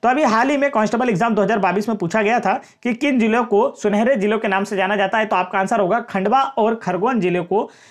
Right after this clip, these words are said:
सुनहरे जिलों के नाम से जाना जाता है, क्योंकि यहाँ पर कपास का काफी उत्पादन होता है।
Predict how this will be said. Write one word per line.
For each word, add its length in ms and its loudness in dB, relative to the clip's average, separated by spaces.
सुनहरे 460 2
जिलों 240 2
के 140 -2
नाम 180 0
से 140 -2
जाना 240 0
जाता 200 -2
है, 60 -4
क्योंकि 280 -4
यहाँ 280 2
पर 200 0
कपास 460 0
का 200 0
काफी 380 -2
उत्पादन 400 -2
होता 280 -2
है। 240 -6